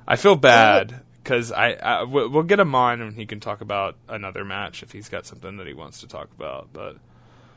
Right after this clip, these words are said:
Speaker 1: this is special, and he was there for it.
Speaker 2: There's
Speaker 1: Like
Speaker 2: a lot going on. Let's talk about the pu-, let's talk about the bar fight.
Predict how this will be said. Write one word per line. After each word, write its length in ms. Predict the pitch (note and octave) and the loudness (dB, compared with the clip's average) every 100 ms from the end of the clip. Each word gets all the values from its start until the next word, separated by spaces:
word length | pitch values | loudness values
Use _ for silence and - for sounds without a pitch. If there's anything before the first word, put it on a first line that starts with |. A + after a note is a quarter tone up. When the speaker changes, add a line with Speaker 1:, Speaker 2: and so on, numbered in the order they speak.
| _ _ _ | _ _ _
Speaker 1:
this 220 | G#3+ A3 | 6 6
is 100 | A2 | 2
special, 480 | - - D#2+ - E2 | -8 -8 -8 -8 -10
and 80 | G#2 | -8
he 140 | C#3 | -6
was 220 | A#2+ G#2 - | -6 -8 -10
there 260 | F2 E2 | -10 -12
for 340 | - A#1+ A#1+ D2+ | -12 -16 -16 -16
it. 180 | B1 _ _ _ _ _ _ _ _ _ _ _ _ _ _ _ _ _ _ _ | -18 _ _ _ _ _ _ _ _ _ _ _ _ _ _ _ _ _ _ _
Speaker 2:
There's 260 | G3+ C4 F4 | -6 -6 -2
Speaker 1:
Like 80 | D#4 | 4
Speaker 2:
a 20 | |
lot 260 | A#3 G#3+ | 4 4
going 220 | G#3+ G3 F#3+ | 2 0 2
on. 240 | F3 E3 - _ - | 0 -4 -14 _ -10
Let's 180 | E4+ G4+ | -6 -4
talk 160 | A#4 A#4 | -2 0
about 220 | D#4+ A3+ | 2 2
the 60 | - | 0
pu-, 280 | - - F3+ | -14 -12 0
let's 240 | B3+ - | 0 0
talk 180 | G#4 - | -4 0
about 180 | A#3+ E3+ | 0 0
the 60 | |
bar 260 | D3 D3 C#3+ | 2 4 4
fight. 340 | - B2+ B2 | 2 -2 -2